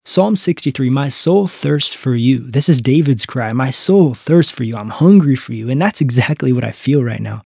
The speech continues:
I'm not, I'm not gonna say I'm hungry because I'm not hungry. I'm eating. I'm eating food. But what I'm hungry for are the, the fleshly desires that I stopped doing. It's only been about seven days of our fast so far, and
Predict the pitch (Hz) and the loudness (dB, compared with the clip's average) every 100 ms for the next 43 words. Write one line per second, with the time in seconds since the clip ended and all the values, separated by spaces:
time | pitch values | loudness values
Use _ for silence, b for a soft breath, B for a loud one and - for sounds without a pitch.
0 | - 247 254 240 285 226 160 - 139 107 | -6 -2 2 4 4 4 2 2 -6 -6
1 | - 160 180 - 123 131 160 180 226 - | -2 4 4 2 -8 -2 2 4 2 0
2 | - 139 156 113 113 127 160 214 165 120 | 0 4 4 2 -4 -6 2 4 4 0
3 | b b b 165 175 196 151 - 165 120 | b b b 0 4 4 2 2 -2 -2
4 | - _ _ _ 165 180 220 196 139 196 | -14 _ _ _ 2 4 4 2 2 2
5 | 226 185 143 151 143 143 - - 156 156 | 4 2 0 -2 -2 -2 -6 -2 0 0
6 | - 120 131 - 170 175 - 170 131 120 | -2 -2 -2 0 0 0 2 0 0 -2
7 | 101 151 151 131 110 127 110 - - 135 | 0 2 4 2 0 -4 -4 -4 -4 -6
8 | - - 127 139 131 147 _ _ 147 190 | -8 0 2 2 0 -12 _ _ -2 2
9 | 208 175 156 151 135 - - 156 160 143 | 4 4 4 2 0 -4 -6 -2 2 2
10 | 123 147 127 127 113 117 - 135 - 120 | 4 2 0 -4 -4 -6 -4 -6 -6 -10
11 | - 151 131 120 _ - 156 156 151 | -8 -4 -4 -6 _ -4 -2 0 -2